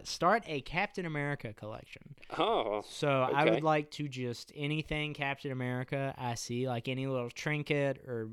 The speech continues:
Speaker 1: you know, whatever, fun-, any Captain America Funko Pop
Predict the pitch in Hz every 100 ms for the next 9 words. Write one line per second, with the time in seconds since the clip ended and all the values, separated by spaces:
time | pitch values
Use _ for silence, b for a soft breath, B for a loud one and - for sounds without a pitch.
0 | 113 127 110 113 120 120 117 - 143 156
1 | 160 143 160 151 151 147 139 135 - 165
2 | 156 139 147 143 135